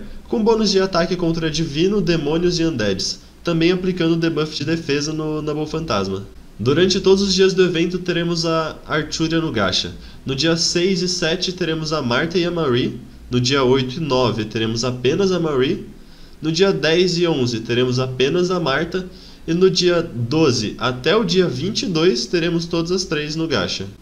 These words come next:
No geral, o evento é um pouco mais difícil que a primeira parte, mas ainda bem viável para os novatos,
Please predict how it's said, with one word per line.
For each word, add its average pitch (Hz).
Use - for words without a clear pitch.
No 131
geral, 190
o 202
evento 185
é -
um 170
pouco 190
mais 190
difícil 180
que 185
a 175
primeira 170
parte, 120
mas 120
ainda 147
bem 135
viável 147
para 139
os 143
novatos, 107